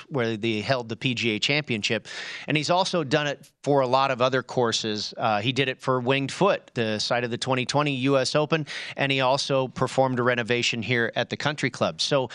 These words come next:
I went back and looked at how some of these guys have performed on Gil Hanse renovation, renovated courses. Tony Finau has done very, very well, and he's also been in pretty darn good form. A lot of people like him this week in Canada. I did not play him this week.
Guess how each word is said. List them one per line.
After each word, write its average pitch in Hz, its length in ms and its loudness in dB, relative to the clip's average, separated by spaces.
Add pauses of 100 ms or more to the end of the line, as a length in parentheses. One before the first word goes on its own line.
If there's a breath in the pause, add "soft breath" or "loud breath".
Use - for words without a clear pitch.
(220 loud breath)
I 120 100 2
went 160 260 0
back 139 400 -2
and 120 220 -2
looked 135 200 0
at - 100 -4
how 127 160 0
some 123 200 -4
of 123 40 -2
these 120 180 0
guys 117 280 0
have 113 120 -6
performed 120 540 0
on 110 260 0
Gil 120 300 0
Hanse 120 420 -2
renovation, 117 640 0
renovated 120 560 -2
courses. 123 600 0 (420 loud breath)
Tony 165 260 2
Finau 139 460 2
has 117 120 -4
done 123 220 0
very, 127 300 2
very 110 260 2
well, 127 460 2
and 139 220 2
he's 139 160 2
also 170 460 2 (280 loud breath)
been 139 140 2
in 123 120 -2
pretty 214 260 0
darn 170 340 2
good 139 200 2
form. 175 300 2
A 104 40 -2
lot 135 180 4
of - 60 -14
people 170 240 2
like 135 220 2
him 131 140 0
this 135 220 0
week 135 200 2
in 110 120 -2
Canada. 131 500 0
I 127 120 2
did 120 140 -2
not 127 220 0
play 127 220 2
him 123 120 0
this 123 220 0
week. 127 260 0